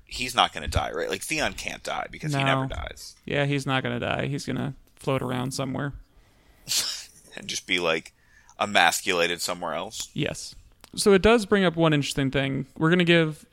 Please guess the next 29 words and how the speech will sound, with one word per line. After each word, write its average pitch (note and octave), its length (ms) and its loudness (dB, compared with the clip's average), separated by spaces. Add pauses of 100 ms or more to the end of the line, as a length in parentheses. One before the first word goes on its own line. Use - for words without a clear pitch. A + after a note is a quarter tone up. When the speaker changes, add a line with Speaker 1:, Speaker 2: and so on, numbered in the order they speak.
(200)
Speaker 2:
uh, - 160 -6
I'm F#3 120 0
gonna G#3+ 120 4
give A3 160 4
Euron F#3 240 6
a D3 40 6
little D3 260 4
credit D#3 320 6
for E3 100 -2
defeating D3+ 380 0
Yara. D3 260 4
Like D3+ 220 2
I C#3+ 60 4
said, C3 280 2
I'm C#3 160 2
not C#3 180 4
sure C3 400 0
we've C3 180 0
seen C3 200 0
much B2+ 220 0
evidence C3 340 0
of B2+ 100 -4
Yara B2+ 300 2
being C3+ 460 0 (200)
impressive C#3 480 0
either. C#3 360 0 (320)
We've C3+ 180 -4
heard B2+ 220 -2
stories. C3+ 520 -4